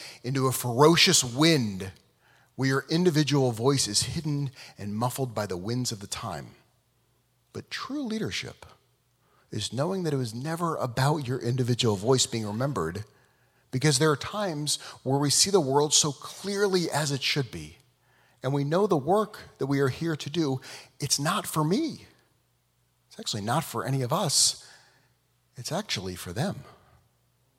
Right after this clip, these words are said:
Them. Those who are not even here yet. Each of us in this room will not be remembered. But the biblical person is not motivated by the short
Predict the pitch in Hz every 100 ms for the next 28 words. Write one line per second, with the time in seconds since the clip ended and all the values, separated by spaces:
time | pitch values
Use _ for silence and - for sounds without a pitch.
0 | - - 80 - _ _ _ _ _ _
1 | _ _ _ _ 143 202 277 185 147 127
2 | 151 180 - 135 127 113 123 127 104 90
3 | 67 - - _ _ _ _ _ _ _
4 | _ _ _ _ _ _ - 196 226 190
5 | 170 160 160 139 131 110 78 95 - -
6 | - _ - - _ _ _ 120 117 131
7 | 143 - 117 113 113 104 71 - _ _
8 | _ _ _ _ _ _ _ _ _ _
9 | _ _ - 113 107 113 190 208 - -
10 | - - - - _ _ _ 110 113 123
11 | 117 104 127 151 107 71 57 - - _
12 | _ _ _ 107 117 - 143 160 180